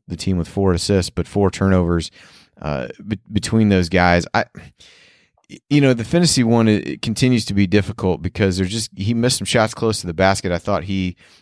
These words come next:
at times, was aggressive driving to the paint and at times was really unaggressive driving, you know, more going east and west, uh, than the other way around.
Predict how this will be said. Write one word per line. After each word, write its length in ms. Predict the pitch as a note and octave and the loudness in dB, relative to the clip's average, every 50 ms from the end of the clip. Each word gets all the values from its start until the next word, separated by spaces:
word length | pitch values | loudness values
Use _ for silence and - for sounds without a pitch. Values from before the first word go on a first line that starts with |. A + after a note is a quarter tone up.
| _ _ _ | _ _ _
at 140 | G2 - - | -4 -4 -4
times, 500 | - A2 G2+ G#2+ A2 A2 G#2 F#2+ F#2 F#2+ | -4 -2 -2 0 0 0 -2 -2 -6 -8
was 260 | D#2+ G2 G#2 G2+ F#2 | -2 0 0 2 2
aggressive 360 | F#2 F2+ G2 F#2+ F#2 - F#2+ | 2 2 2 2 2 0 -4
driving 300 | E2+ F#2+ G2+ G2 F#2+ F#2+ | 0 2 2 2 2 0
to 120 | F2+ - F#2+ | -2 -4 -6
the 100 | F2+ - | -8 -4
paint 280 | - G2+ G2 G2 C#2 | -2 0 0 0 -2
and 80 | - F#2 | -2 -6
at 100 | E2 - | -6 -4
times 360 | - G2+ F#2+ F#2+ F#2 F2 - | -2 -2 0 0 0 0 -2
was 180 | F2+ E2+ D#2+ E2+ | -4 -4 -4 -2
really 280 | F#2 G2 F#2+ F#2 D2+ | 0 2 2 2 2
unaggressive 640 | C#2+ F#2+ F#2+ F2+ D#2+ F2+ F2+ F2 - - F2 E2 E2 | 0 0 0 0 0 0 0 0 0 -4 -6 -6 -2
driving, 520 | - G2 F#2 F2+ F2+ F2 F2+ F2 F2 E2 - | 0 2 4 4 4 2 0 -2 -4 -4 -4
you 120 | F2+ F#2 | -2 -2
know, 80 | F2 E2+ | 0 0
more 200 | F2 F#2 F#2+ F#2+ | 0 -2 -2 0
going 280 | F2 F#2 F#2 F2 F2 | 0 2 2 2 0
east 260 | - F2 F#2+ F#2 - - | 0 -2 -4 -4 -4 -8
and 100 | E2 D#2+ | -8 -4
west, 400 | F2+ F#2+ F#2+ F2+ - - - _ _ _ - - - - _ _ _ _ _ | 0 0 0 0 -2 -6 -10 _ _ _ -20 -20 -20 -20 _ _ _ _ _
uh, 260 | F2+ F2+ F2+ E2+ E2+ | -6 -4 -4 -4 -4
than 160 | E2 F#2+ F#2 | -4 -4 -2
the 100 | F#2 F2+ | 0 0
other 160 | F#2+ G2 F#2+ | 0 0 0
way 180 | F2 F2+ F#2 F2+ | 0 0 0 0
around. 580 | E2+ E2 F2 F2+ F#2 F2+ F2+ F2 F2 E2+ E2 | 0 0 0 0 0 2 2 0 0 -2 -4